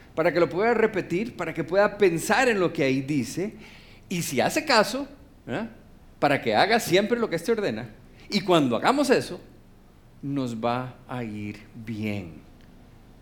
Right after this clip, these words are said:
Ahora, eso, eso no es simplemente una frase, eso es Dios dándonos instrucciones, diciéndonos, "Si usted lee, piensa, medita y hace caso, le va a ir bien".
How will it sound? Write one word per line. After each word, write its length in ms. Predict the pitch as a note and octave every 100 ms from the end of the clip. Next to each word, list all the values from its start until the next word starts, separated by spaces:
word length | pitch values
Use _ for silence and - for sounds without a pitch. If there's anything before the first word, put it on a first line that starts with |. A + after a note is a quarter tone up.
| - -
Ahora, 180 | - B2
eso, 180 | B2+ B2+
eso 160 | A#2+ C#3+
no 80 | D#3
es 60 |
simplemente 300 | D#3 D3+ D3
una 100 | D3+
frase, 260 | C3+ C#3+ A2
eso 140 | A2
es 100 | B2+
Dios 380 | A2+ C#3+ D3+ D3
dándonos 520 | C3 C3 C3+ C#3+ C#3+ -
instrucciones, 760 | B2 - A#2 G#2+ C#3 C#3 A2
diciéndonos, 400 | A2 B2+ A#2+ A#2+ - - -
"Si 180 | - A2+
usted 260 | G#2+ C3
lee, 340 | G#3+ A3 A#3 - - - - - - - - - - -
piensa, 720 | - F#3+ A3 A3 G#3+ G#3 - -
medita 640 | G#2 G#2 B2 G#3 G#3 G3+ -
y 120 | C#3
hace 220 | C3+ C3
caso, 460 | - A3+ - B2+ B2+ -
le 180 | - A3+
va 400 | F#3+ D#3 F3+ -
a 100 | G#3
ir 220 | C#3+ F3+
bien". 600 | F3 E3 C#4 C#4+ D#3+ G#2